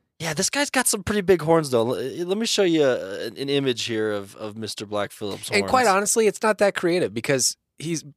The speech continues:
Speaker 2: Satan's always been portrayed as a goat.
Speaker 1: I mean, yeah, but this is Black Phillip.
Speaker 2: He's a goat.
Speaker 1: He's a really big goat.
Speaker 2: Bug
Speaker 1: He's
Speaker 2: Hole's
Speaker 1: really
Speaker 2: a fucking
Speaker 1: creepy.
Speaker 2: demon who kills children.
Speaker 1: Well,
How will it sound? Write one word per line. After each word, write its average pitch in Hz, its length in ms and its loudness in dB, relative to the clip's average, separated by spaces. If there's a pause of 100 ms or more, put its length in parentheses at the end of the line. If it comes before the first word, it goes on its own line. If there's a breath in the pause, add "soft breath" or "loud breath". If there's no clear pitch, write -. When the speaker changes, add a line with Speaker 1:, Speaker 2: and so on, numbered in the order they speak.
(120)
Speaker 2:
Satan's 175 320 2
always 147 180 6
been 110 320 -2
portrayed 107 300 -2
as 92 100 -6
a 92 40 -12
goat. 87 320 -8 (1300)
Speaker 1:
I 220 40 -10
mean, 240 200 -4
yeah, 240 200 4
but 196 140 -4 (420)
this - 220 2
is - 160 -2
Black - 280 -10
Phillip. - 380 -12 (640)
Speaker 2:
He's - 160 -18
a 170 60 -16
goat. 165 440 -8 (120)
Speaker 1:
He's - 140 0
a 160 60 -10
really 156 260 -4 (140)
big 131 340 0
goat. 110 320 -4 (160)
Speaker 2:
Bug 175 160 2
Speaker 1:
He's - 80 -6
Speaker 2:
Hole's 180 160 2
Speaker 1:
really 170 160 4
Speaker 2:
a 175 40 6
fucking 165 180 0
Speaker 1:
creepy. 151 200 4
Speaker 2:
demon 165 260 4
who 139 200 0
kills 156 260 0
children. 151 440 -2 (1080)
Speaker 1:
Well, 135 220 -6